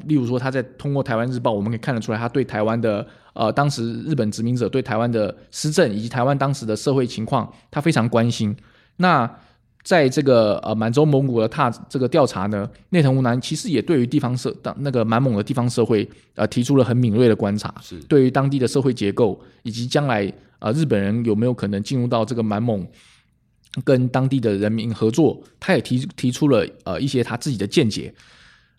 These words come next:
Speaker 1: 包括乃至于中国，乃至于东亚文明后，未来的发展，他也都有很相当的论述。那我觉得对于一般，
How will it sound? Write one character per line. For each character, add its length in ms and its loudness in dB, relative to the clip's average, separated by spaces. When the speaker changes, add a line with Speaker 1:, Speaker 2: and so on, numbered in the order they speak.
Speaker 1:
包 80 2
括 180 4
乃 140 2
至 140 0
于 100 6
中 240 6
国， 420 4
乃 120 2
至 140 2
于 60 4
东 260 4
亚 200 0
文 220 -2
明 180 -2
后， 260 -4
未 120 6
来 140 4
的 60 2
发 220 0
展， 240 -6
他 180 -2
也 160 2
都 200 2
有 200 2
很 220 -10
相 240 -2
当 140 -2
的 80 -2
论 200 2
述。 280 -6
那 260 0
我 160 4
觉 160 4
得 100 6
对 180 4
于 120 4
一 160 2
般， 440 2